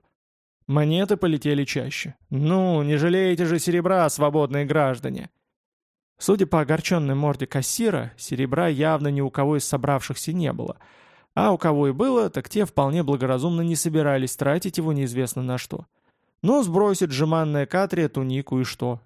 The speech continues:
Экая невидаль, голая девка. Из освещенного светильниками вертепа вышел какой-то парень с красивым, но несколько потасканным лицом и циничным взором. Встал за танцовщицами,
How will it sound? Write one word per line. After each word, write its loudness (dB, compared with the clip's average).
Экая 0
невидаль, -2
голая 2
девка. -4
Из 2
освещенного 0
светильниками 0
вертепа 2
вышел -2
какой-то 0
парень 0
с -16
красивым, -2
но 0
несколько -2
потасканным -2
лицом -2
и -4
циничным -2
взором. -2
Встал 4
за 0
танцовщицами, -2